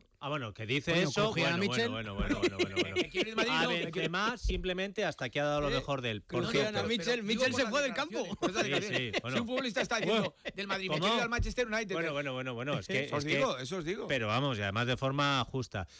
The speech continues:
Speaker 1: Oye, em, yo solo quiero que el que entre en el vestuario del Madrid, Juanma,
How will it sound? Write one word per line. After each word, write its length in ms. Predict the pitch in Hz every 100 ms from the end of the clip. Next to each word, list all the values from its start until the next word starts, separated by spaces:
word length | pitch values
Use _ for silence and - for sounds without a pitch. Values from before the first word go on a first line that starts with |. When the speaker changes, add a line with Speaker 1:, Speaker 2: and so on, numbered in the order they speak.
| - -
Speaker 1:
Oye, 340 | 147 156 151 -
em, 1000 | 131 131 123 120 120 120 113 110 107 101 - - - - -
yo 140 | 135
solo 280 | 143 143 113
quiero 320 | - 123 123 120
que 100 | 107
el 100 | 92
que 160 | 101
entre 400 | 110 110 113 123 - - - - _ -
en 120 | 107
el 80 | 101
vestuario 480 | 95 95 - 107 107
del 100 | 98
Madrid, 320 | 92 95 98
Juanma, 460 | 98 - 95 98 95